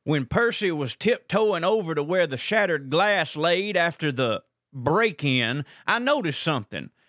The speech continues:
Percy had left little paw prints all over the house, but not on the front porch, directly in front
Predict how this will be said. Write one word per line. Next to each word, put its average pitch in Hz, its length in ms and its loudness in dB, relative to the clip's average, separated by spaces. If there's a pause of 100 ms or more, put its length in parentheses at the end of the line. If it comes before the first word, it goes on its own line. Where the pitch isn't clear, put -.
(140)
Percy 240 420 0
had 165 180 0
left 233 320 -2
little 220 240 0
paw 226 380 -2
prints 196 520 -4
all 269 380 0
over 226 240 0
the 147 120 0
house, 180 460 -2 (220)
but 156 180 0
not 254 240 0
on 285 260 0
the 233 60 -4
front - 400 -4
porch, - 480 -2
directly 202 840 -2
in 185 180 -2
front 175 560 -2